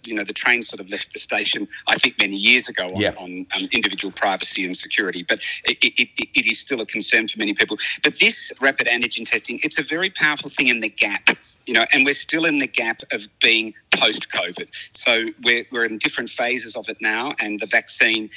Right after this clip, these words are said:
Speaker 1: is a very important part of it, and checking people for their vaccination status. Maybe that lasts twelve months, maybe it lasts eighteen months. But I,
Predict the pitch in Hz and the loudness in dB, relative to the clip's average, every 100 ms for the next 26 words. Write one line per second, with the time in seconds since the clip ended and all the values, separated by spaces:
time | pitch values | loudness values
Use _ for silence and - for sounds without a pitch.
0 | - - 117 107 104 113 110 104 104 117 | -18 -4 -2 -2 2 2 4 0 -2 -4
1 | 110 - - 107 - 131 - 107 - 117 | -4 -4 -2 -2 0 -2 -2 0 2 2
2 | - 123 - 110 - 104 - 117 113 107 | 2 0 0 -2 -2 -8 -4 0 0 0
3 | 107 - 107 104 - 101 - 107 110 - | -2 -4 -4 -4 -4 -4 -2 -2 -2 -8
4 | - - - 135 147 131 127 - 113 123 | -12 -10 2 4 4 2 0 0 -4 -6
5 | - 120 113 110 107 - 110 104 - 107 | -8 -6 -4 -6 -8 -4 -2 -2 -2 -4
6 | 104 110 110 110 98 95 - 135 - 139 | -4 -2 -2 -2 -4 -6 -4 -2 2 2